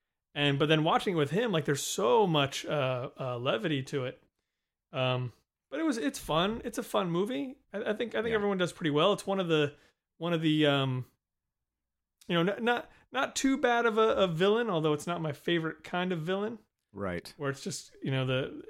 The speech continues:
Speaker 1: uh, but, but, uh, but as
Speaker 2: That
Speaker 1: far
Speaker 2: was
Speaker 1: as the
Speaker 2: Mads
Speaker 1: hero, like, he
Speaker 2: Mikkelsen, right?
Speaker 1: Yeah. Oh, yeah. And he's
Speaker 2: Yeah.
Speaker 1: great.
Speaker 2: I mean, I love that guy, obviously. Yeah.
Speaker 1: Yeah.
Speaker 2: He, I think he's
Speaker 1: But, like,
Speaker 2: got
Speaker 1: in
Speaker 2: some
Speaker 1: terms
Speaker 2: cool
Speaker 1: of, like,
Speaker 2: eye shadow in this
Speaker 1: motivation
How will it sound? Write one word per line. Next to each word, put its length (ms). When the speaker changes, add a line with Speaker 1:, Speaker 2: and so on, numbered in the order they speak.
Speaker 1:
uh, 40
but, 300
but, 180
uh, 200
but 200
as 120
Speaker 2:
That 60
Speaker 1:
far 100
Speaker 2:
was 60
Speaker 1:
as 60
the 80
Speaker 2:
Mads 320
Speaker 1:
hero, 120
like, 100
he 60
Speaker 2:
Mikkelsen, 280
right? 220
Speaker 1:
Yeah. 340
Oh, 120
yeah. 200
And 80
he's 220
Speaker 2:
Yeah. 60
Speaker 1:
great. 340
Speaker 2:
I 80
mean, 120
I 40
love 200
that 120
guy, 200
obviously. 420
Yeah. 60
Speaker 1:
Yeah. 260
Speaker 2:
He, 80
I 80
think 160
he's 20
Speaker 1:
But, 100
like, 100
Speaker 2:
got 40
Speaker 1:
in 60
Speaker 2:
some 120
Speaker 1:
terms 120
Speaker 2:
cool 60
Speaker 1:
of, 40
like, 80
Speaker 2:
eye 20
shadow 120
in 120
this 20
Speaker 1:
motivation 360